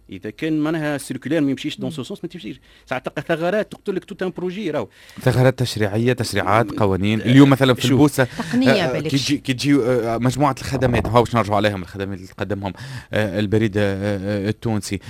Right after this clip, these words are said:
Speaker 3: وقت اللي حطيتوا الخدمات هذوما قريتوا بحساب هذايا التشريعات والقوانين لازمها تتغير وتلائم الخدمات اللي باش، اللي باش تكون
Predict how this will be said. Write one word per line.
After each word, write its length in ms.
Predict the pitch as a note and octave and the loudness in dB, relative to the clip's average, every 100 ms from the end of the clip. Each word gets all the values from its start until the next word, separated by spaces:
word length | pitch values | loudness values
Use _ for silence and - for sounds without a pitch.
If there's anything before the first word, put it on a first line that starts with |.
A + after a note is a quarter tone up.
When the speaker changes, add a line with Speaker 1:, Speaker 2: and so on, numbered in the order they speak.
| A2 A2 | -8 2
Speaker 3:
وقت 220 | B2+ - | 2 2
اللي 140 | C#3 | -4
حطيتوا 260 | B2+ E3+ B2+ | -4 -4 -4
الخدمات 560 | - A#2 A#2 A#2 A#2 | 0 0 2 0 -2
هذوما 480 | G#2 F2+ A#2 A2+ G2+ | -4 0 2 2 0
قريتوا 400 | D#2 C#3+ D3+ D#3 | 0 2 4 2
بحساب 460 | B2 - - A#2 G2+ | 0 -2 -2 -2 -2
هذايا 400 | G2+ G#2+ A#2 A#2+ - - | -4 0 0 0 -4 -8
التشريعات 640 | - C#3 B2 A2+ A2 B2 A#2 | -6 -4 -2 0 2 2 0
والقوانين 640 | A#2 - A2+ A2+ A#2 A#2+ | -2 0 0 2 0 0
لازمها 340 | A#2 A#2 B2 A2 | 0 0 0 -2
تتغير 560 | B2 G#2+ A#2+ B2 C3+ | -4 0 2 2 4
وتلائم 680 | C3+ D3 - C#3 D#3+ F3 F3 | 6 6 6 4 6 2 -2
الخدمات 520 | - - F3 D#3+ F3 E3+ | -2 0 0 0 0 0
اللي 140 | E3+ | 0
باش، 40 | D#3+ | 0
اللي 180 | D3 D#3 | -2 -2
باش 120 | D#3+ | -4
تكون 280 | - F3+ | -4 -4